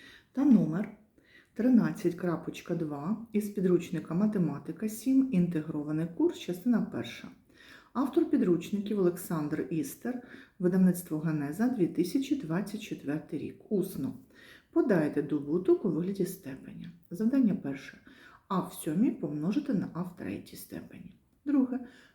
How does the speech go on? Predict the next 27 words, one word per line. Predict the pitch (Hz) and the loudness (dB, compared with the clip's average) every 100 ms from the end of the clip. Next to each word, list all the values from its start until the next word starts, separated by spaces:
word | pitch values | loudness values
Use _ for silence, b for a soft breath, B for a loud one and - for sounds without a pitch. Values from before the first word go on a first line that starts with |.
| - | 0
Б | 190 | 2
в | 240 | 2
п'ятій | - 160 139 - 247 | 0 -2 -2 -4 -8
степені | - 302 294 302 294 | -2 -2 0 -2 -2
помножити | 170 151 151 220 247 | -4 -4 -2 -2 0
на | 220 185 | 0 0
Б. | 180 - - - _ b b b b | -2 -6 -14 -18 _ b b b b
Третє. | - 240 180 - 190 208 | 0 4 4 0 -8 -2
Добуток | 277 262 156 - 156 | 0 2 2 -2 -6
сім | - 214 165 - | -2 0 2 0
у | 175 | -6
восьмій | 147 139 - 226 | -6 -6 0 2
степені | 254 - 285 302 302 311 | 2 0 -2 -2 -2 -4
та | - 156 | -4 -6
сім | - - 339 | -6 -10 -10
в | |
тринадцятій | 311 214 139 123 - - 113 | -6 -4 -2 -4 -8 -14 -18
степені. | - 113 - - - - _ b b b b | -16 -16 -14 -14 -14 -18 _ b b b b
І | - | -6
четверте. | - 190 160 143 131 143 | -2 -2 -2 -4 -4 -6
П'ять | - 254 349 - | -4 -2 -2 -2
помножити | 160 151 143 147 139 | -6 -4 -6 -8 -8
на | 139 | -8
п'ять | 135 196 311 - | -2 0 0 -2
в | |
одинадцятій | 131 135 151 214 - - 170 | -6 -4 -2 -4 -6 -14 -16
степені. | - - - 139 - | -16 -18 -14 -14 -14